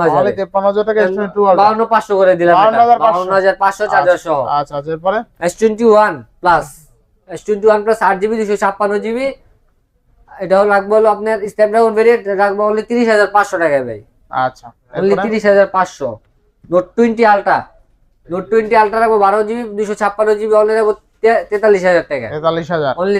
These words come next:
Speaker 1: তেতাল্লিশ হাজার টাকা। Samsung এস টোয়েন্টি আলট্রা, এস টোয়েন্টি আলট্রা বারো জিবি, একশো আঠাশ জিবি রাখবো চার্জার সহ, only সাতাইশ হাজার টাকা ভাই।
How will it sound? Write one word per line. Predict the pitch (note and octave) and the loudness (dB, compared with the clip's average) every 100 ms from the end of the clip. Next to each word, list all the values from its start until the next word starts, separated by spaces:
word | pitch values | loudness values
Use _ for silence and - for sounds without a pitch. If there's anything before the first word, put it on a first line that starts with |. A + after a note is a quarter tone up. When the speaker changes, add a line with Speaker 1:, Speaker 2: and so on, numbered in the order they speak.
| F#3+ | -2
Speaker 1:
তেতাল্লিশ | G3+ F#3+ F3+ D#3+ | 0 0 0 2
হাজার | C#3+ C#3 B2+ | 2 0 -4
টাকা। | A2+ G#2+ G#2+ _ _ _ _ _ _ _ _ _ - | -8 -8 -12 _ _ _ _ _ _ _ _ _ -12
Samsung | F3 G#3 G#3 | -10 -6 -6
এস | G#3 - | -4 -2
টোয়েন্টি | A#3+ A3 | 0 2
আলট্রা, | G#3 G3+ F3+ B2 A2+ _ _ _ _ _ _ _ _ _ _ _ _ _ _ _ C#3+ | 2 2 -2 -6 -10 _ _ _ _ _ _ _ _ _ _ _ _ _ _ _ -14
এস | D3+ | -4
টোয়েন্টি | G3+ G3+ G#3+ | -2 0 2
আলট্রা | G#3 G3+ A3 A#3 | 2 2 0 0
বারো | G#3 G3 G3+ | 0 0 0
জিবি, | G#3 A3+ | 0 -2
একশো | G#3+ G#3 | 0 0
আঠাশ | G3+ G3+ | 0 -2
জিবি | G3+ G#3+ | 0 2
রাখবো | G#3+ G#3 | 2 0
চার্জার | G#3 G3+ G3 F#3+ | 0 -2 0 -2
সহ, | G3 F3 - - _ - D3 G#3+ | 0 0 0 -8 _ -12 -2 0
only | A#3+ B3 | 2 0
সাতাইশ | A3 G3+ G#3+ | 0 0 0
হাজার | G3+ G3 F#3 | 0 -2 -2
টাকা | F3 D3+ | -2 0
ভাই। | B2+ | -2